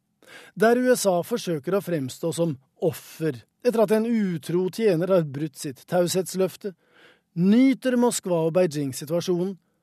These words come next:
ved ikke å gjøre noe som helst. Mens det demrer for resten av verden at Edward Snowden er et ektefødt barn av U S As egen og utbredte etterretningskultur, bare nå i en digital og virtuell tidsalder.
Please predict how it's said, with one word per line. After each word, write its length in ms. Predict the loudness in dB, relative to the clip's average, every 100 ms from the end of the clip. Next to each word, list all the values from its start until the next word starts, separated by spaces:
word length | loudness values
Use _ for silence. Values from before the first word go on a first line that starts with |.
| _
ved 180 | -4 -2
ikke 140 | 0
å 40 | 2
gjøre 240 | 4 4
noe 160 | 0 0
som 100 | 0
helst. 460 | 0 0 -4 -12 _ _ _ _ _ -20 -10 0
Mens 240 | 2 2
det 140 | 0 4
demrer 400 | 4 4 2 2
for 160 | 2 2
resten 360 | 0 -2 -6
av 80 | 0
verden 380 | 2 2 -4 -16 _
at 160 | -20 -10
Edward 340 | -6 -4 -6
Snowden 480 | 0 2 4 2 -2
er 140 | -2 -4
et 100 | -6
ektefødt 540 | -6 -6 -6 -4 -2
barn 320 | 2 2 2 0
av 220 | -2 -6
U 160 | -6 -6
S 160 | -4
As 360 | -6 -8 -10 -14 _
egen 560 | 2 4 4 2 -2 -2
og 240 | -6 -6 -10 -4
utbredte 800 | -4 -4 -8 -4 -4 -2 -4 -4 _ _
etterretningskultur, 1040 | -2 0 0 0 -2 -2 -2 -2 -2 -4 -8 _ _ _ _
bare 180 | 2 4
nå 200 | 4 0 -4 -4
i 80 | 0
en 160 | 0
digital 720 | -2 -4 -6 -6 -8 -8 -12
og 240 | -12 -2 0
virtuell 560 | 0 0 0 2 0
tidsalder. 560 | -4 -4 -4 -4 -8 -18